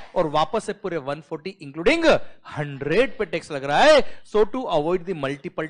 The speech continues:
taxation and cascading effect, दस का क्रेडिट मिला।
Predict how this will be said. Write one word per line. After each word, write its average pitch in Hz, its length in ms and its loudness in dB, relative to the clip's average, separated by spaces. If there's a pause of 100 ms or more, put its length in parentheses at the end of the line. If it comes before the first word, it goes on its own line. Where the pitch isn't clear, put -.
taxation 156 420 -14
and 277 480 6 (340)
cascading 180 800 0
effect, 170 420 2 (340)
दस 147 200 -4
का 139 100 -8
क्रेडिट 156 520 2 (260)
मिला। 117 340 -10